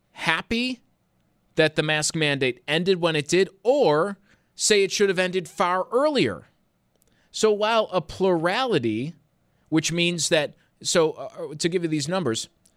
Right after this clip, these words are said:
twenty percent say it ended th-, at the right time, thirty-one percent say it should have ended earlier, forty-five percent say the mandate should still be in place. So there's three different options. The,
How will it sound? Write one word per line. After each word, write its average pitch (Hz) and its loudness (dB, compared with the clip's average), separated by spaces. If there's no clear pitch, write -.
twenty 254 0
percent 156 -2
say 156 2
it 143 0
ended 147 -4
th-, 143 -8
at 131 -2
the 139 -8
right 131 -2
time, 107 -6
thirty-one 220 -2
percent 151 -2
say 139 2
it 127 -4
should 196 0
have 156 -6
ended 117 -2
earlier, 104 -2
forty-five 233 -2
percent 127 0
say - 0
the 156 -2
mandate 135 -4
should 160 -4
still 123 0
be 135 -4
in 151 -6
place. - -6
So - -2
there's 190 -2
three 247 -6
different 202 -2
options. - -10
The, 185 0